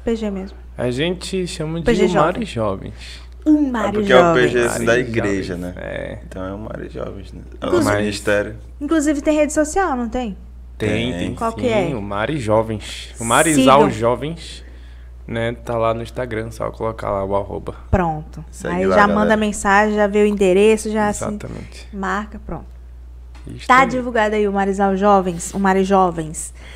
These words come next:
Speaker 1: Então vamos lá. Então, como a gente tava falando, né?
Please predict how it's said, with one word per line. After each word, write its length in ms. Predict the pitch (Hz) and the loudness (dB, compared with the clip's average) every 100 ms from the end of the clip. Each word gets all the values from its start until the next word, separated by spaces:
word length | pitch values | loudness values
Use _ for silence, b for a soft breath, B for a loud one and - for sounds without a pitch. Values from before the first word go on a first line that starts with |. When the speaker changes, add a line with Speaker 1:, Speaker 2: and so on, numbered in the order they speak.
| B B - | B B -6
Speaker 1:
Então 320 | 214 214 226 | -4 -2 -2
vamos 280 | 226 233 240 | 0 0 4
lá. 200 | 233 208 | 6 4
Então, 180 | 226 254 | 4 2
como 220 | 285 277 | 2 -2
a 20 | |
gente 240 | 214 226 - | -2 -4 -2
tava 160 | 214 | -2
falando, 580 | 214 240 233 208 214 320 - | 0 2 4 4 4 0 0
né? 300 | 262 226 196 | -2 0 0